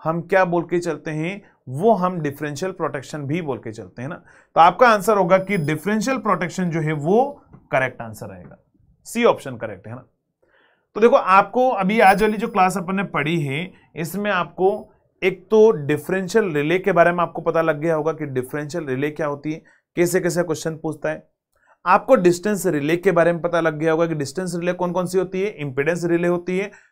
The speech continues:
रिएक्टेंस रिले होती है और महो रिले होती है, उसके बारे में आपको इन्फॉर्मेशन मिल गई होगी।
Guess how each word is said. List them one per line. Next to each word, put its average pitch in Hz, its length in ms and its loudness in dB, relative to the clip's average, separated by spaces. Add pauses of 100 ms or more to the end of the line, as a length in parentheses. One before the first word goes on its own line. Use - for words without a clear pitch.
(140)
रिएक्टेंस 151 600 -2
रिले 160 280 0
होती 170 340 0
है 214 180 0 (260)
और 156 180 4
महो 135 340 -2
रिले 147 220 0
होती 139 340 -4
है, 151 120 -12 (240)
उसके 156 260 -2
बारे 165 220 6
में 170 100 0
आपको 160 220 -2
इन्फॉर्मेशन 147 460 -8
मिल 143 140 -6
गई 143 160 -6
होगी। 139 260 -6